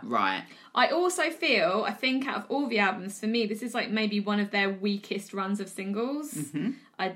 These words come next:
Speaker 2: like, they're still good, but when you compare them to the real bangers that some of the other albums have had,
Speaker 1: Yeah.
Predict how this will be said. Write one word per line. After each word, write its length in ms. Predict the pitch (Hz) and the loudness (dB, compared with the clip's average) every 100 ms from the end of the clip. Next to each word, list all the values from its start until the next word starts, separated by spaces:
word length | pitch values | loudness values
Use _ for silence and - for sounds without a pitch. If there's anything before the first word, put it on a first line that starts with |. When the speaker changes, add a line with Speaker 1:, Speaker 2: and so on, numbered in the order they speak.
| - | -4
Speaker 2:
like, 260 | 208 202 - | 2 2 2
they're 120 | 233 | -4
still 340 | 226 - 302 285 | -2 -2 0 -2
good, 380 | - 269 180 - | -2 0 0 -2
but 160 | - | -2
when 120 | 202 208 | 2 2
you 80 | |
compare 400 | 202 220 240 233 | 2 0 4 4
them 140 | 226 220 | 4 0
to 80 | 208 | 0
the 120 | 196 | -2
real 380 | 196 208 196 190 | 2 2 2 0
bangers 420 | 226 202 196 180 180 | 2 2 2 -2 0
that 260 | 180 - | -4 -2
some 160 | 208 196 | -4 -2
of 80 | 196 | -2
the 100 | 196 | -2
other 200 | 190 190 | 0 0
albums 320 | 190 202 214 | 0 2 2
have 120 | 214 | 2
had, 480 | - 220 240 294 - | 2 4 4 2 2
Speaker 1:
Yeah. 300 | 135 143 175 | 2 2 0